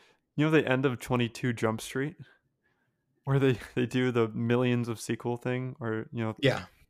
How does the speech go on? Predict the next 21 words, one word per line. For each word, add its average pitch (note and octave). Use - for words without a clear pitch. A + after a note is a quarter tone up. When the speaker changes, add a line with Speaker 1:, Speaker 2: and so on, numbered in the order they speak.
Speaker 2:
Oh, A#2
yeah, G#2
I G#2
know G#2
what A#2+
you're A#2
talking A#2
Speaker 1:
Um, F2+
Speaker 2:
about F2+
now. F#2+
Speaker 1:
okay, -
I A2+
don't B2+
know A#2
if G#2
this A2+
comparison's A#2
<laughs> -
gonna C3
go -
anywhere, C#3